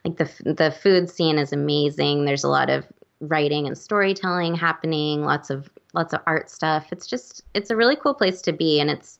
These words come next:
you know, it's growing really fast, like a lot of places, and it's not, the growth isn't always good, but I think in general, we're moving in the right direction.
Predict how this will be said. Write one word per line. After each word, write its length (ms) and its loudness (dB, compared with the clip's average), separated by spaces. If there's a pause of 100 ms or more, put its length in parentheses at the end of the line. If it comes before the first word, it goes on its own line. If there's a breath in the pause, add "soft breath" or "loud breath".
(400 loud breath)
you 60 2
know, 100 6
it's 140 2
growing 320 6
really 220 4
fast, 360 -2
like 140 -6
a 40 -4
lot 160 0
of 100 -6
places, 520 -4
and 140 -4
it's 200 -8
not, 280 -2
the 80 2
growth 280 4
isn't 360 -2 (100)
always 380 2
good, 240 2
but 80 6
I 40 2
think 160 2
in 140 4
general, 400 0
we're 140 0
moving 320 0
in 80 0
the 100 0
right 180 -2
direction. 680 -8